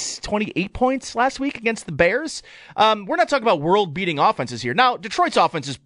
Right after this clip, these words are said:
pretty darn good. It's a, it's a good team. It's a good, it's a good offense, good offensive line. They've got good weapons, but they got shut out a couple weeks ago against the New England Patriots.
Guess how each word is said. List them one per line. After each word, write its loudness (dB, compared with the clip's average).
pretty 2
darn 2
good. -6
It's -4
a, -8
it's -4
a -4
good 0
team. -8
It's -4
a 0
good, 2
it's -12
a -12
good 2
offense, 0
good 4
offensive 0
line. -6
They've -4
got 0
good -2
weapons, -2
but 2
they -2
got 0
shut 2
out 4
a -6
couple -2
weeks 0
ago -2
against -4
the 2
New -4
England -2
Patriots. -4